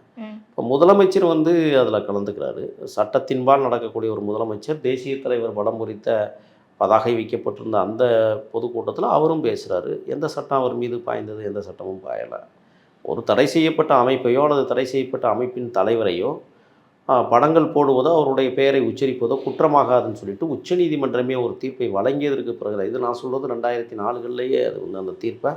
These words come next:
Speaker 2: அவங்க வாங்கிட்டாங்க. அப்படிங்கும்போது இன்னைக்கு காங்கிரஸ் கற்பிக்கிற காரணம் அதுவல்ல. கூட்டணியை விட்டு வெளியேற வேண்டும் என்பதிலே அதிக பெரும்பான்மையான காங்கிரஸ் தலைவர்கள் முடிவெடுத்து விட்டார்கள். செல்வ பெருந்தகை போன்ற மாநில தலைவர் என்ன செய்றாருன்னா, அவன் ஏதோ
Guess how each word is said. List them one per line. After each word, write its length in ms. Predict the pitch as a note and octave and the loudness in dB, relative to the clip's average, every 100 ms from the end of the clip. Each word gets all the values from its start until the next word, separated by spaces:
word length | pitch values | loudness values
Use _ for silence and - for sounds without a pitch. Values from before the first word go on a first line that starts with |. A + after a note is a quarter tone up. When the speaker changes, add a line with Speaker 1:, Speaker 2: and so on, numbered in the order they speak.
| D3+ - _ - - | -6 -20 _ -20 0
Speaker 2:
அவங்க 420 | G2+ A#2 G#2 F#2+ | 2 2 2 2
வாங்கிட்டாங்க. 380 | A2 G2+ D#2 B1+ - _ _ - | 0 -2 -4 -6 -16 _ _ -2
அப்படிங்கும்போது 680 | - G2+ F#3 F#3+ E3 E3+ F3+ F3+ E3 D3+ C#3 | 0 4 6 8 8 8 8 8 8 8 8
இன்னைக்கு 300 | C3 B2+ A#2+ | 6 4 4
காங்கிரஸ் 580 | B2 C#3 D#3 D3+ - - | 6 6 6 0 -2 0
கற்பிக்கிற 460 | C3+ - C3 C3 C#3 C3 A#2 G#2+ G#2 F2 - G#2+ | 0 0 0 4 6 8 6 6 4 2 0 -4
காரணம் 500 | - G#2 A#2+ B2 B2 | 0 6 8 6 2
அதுவல்ல. 560 | G2+ F#2+ F#2 C#2+ C#2 - _ _ _ _ _ - | 0 0 -2 -4 -8 -12 _ _ _ _ _ -6
கூட்டணியை 540 | A2+ C3 E3 D3+ D3 C3+ | -4 0 2 4 4 2
விட்டு 220 | B2+ D3 | 2 2
வெளியேற 340 | C3 C3 C#3 | 2 4 4
வேண்டும் 280 | C3 B2+ A#2+ | 4 2 0
என்பதிலே 360 | A#2+ A2 A2 C#3+ | 0 0 0 2
அதிக 280 | C3 B2 | 2 2
பெரும்பான்மையான 680 | C3+ B2+ A#2+ A#2+ A#2 A#2 A#2 | -2 -2 0 0 0 -2 -2
காங்கிரஸ் 440 | G#2+ A2 A#2 A2+ | 0 0 0 -4
தலைவர்கள் 420 | - G2 G2 F#2+ A2+ | -4 -4 -4 -4 -4
முடிவெடுத்து 460 | G2 G2+ F#2 - | -4 -4 -4 -6
விட்டார்கள். 480 | D#2+ - D2+ - - - - | -10 -4 -6 -4 -12 -14 -12
செல்வ 380 | - D3 F3 | -2 2 4
பெருந்தகை 440 | F#3+ F#3 E3+ D#3+ D3 | 4 4 6 6 6
போன்ற 540 | C3+ C3 D3 C#3+ C3+ | 2 4 6 8 8
மாநில 360 | A#2+ A#2+ B2+ A#2+ | 6 2 2 0
தலைவர் 320 | A#2 A2+ A2 | 0 0 0
என்ன 160 | G2+ A2+ - | 0 -2 -2
செய்றாருன்னா, 460 | G#2 F2 G2 C#3+ | 0 0 -2 -4
அவன் 200 | C3+ A#2+ | -4 -2
ஏதோ 160 | A#2 | 0